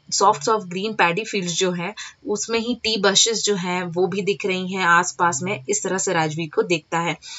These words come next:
It was a magnificent view। वो कहता है, "ये बहुत ही सुंदर नजारा है।" Against the backdrop of densely wooden hill, a sea of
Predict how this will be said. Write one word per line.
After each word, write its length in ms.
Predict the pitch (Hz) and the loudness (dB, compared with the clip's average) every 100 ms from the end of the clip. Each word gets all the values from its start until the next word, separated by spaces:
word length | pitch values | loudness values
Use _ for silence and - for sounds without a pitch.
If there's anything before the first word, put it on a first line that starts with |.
| - - | -8 -2
It 100 | 247 277 | 4 6
was 160 | 277 | 8
a 60 | 277 | 8
magnificent 640 | 226 202 247 247 233 233 | 4 2 2 4 4 2
view। 260 | 208 175 151 | 0 -2 0
वो 80 | 196 | 0
कहता 340 | 202 202 180 202 | -2 -4 -2 -2
है, 100 | 214 | 0
"ये 60 | |
बहुत 400 | 190 196 196 202 | 0 0 0 -2
ही 60 | 226 | -2
सुंदर 480 | - 190 190 196 180 | -2 -2 0 -2 0
नजारा 340 | 175 165 165 | 2 2 2
है।" 220 | 175 165 - - - - 208 | 0 -4 -12 -18 -16 0 0
Against 380 | 196 240 254 | 2 2 4
the 100 | 254 196 | 4 4
backdrop 480 | 175 196 190 240 202 - _ - | 2 0 2 2 2 0 _ 2
of 100 | 214 | 4
densely 480 | 202 185 - 240 214 | 2 0 0 -2 -2
wooden 300 | 202 185 202 208 | 0 0 0 0
hill, 120 | 214 - 208 | -2 -2 -6
a 40 | |
sea 340 | - - 226 | -4 -6 -2
of 100 | 240 | 0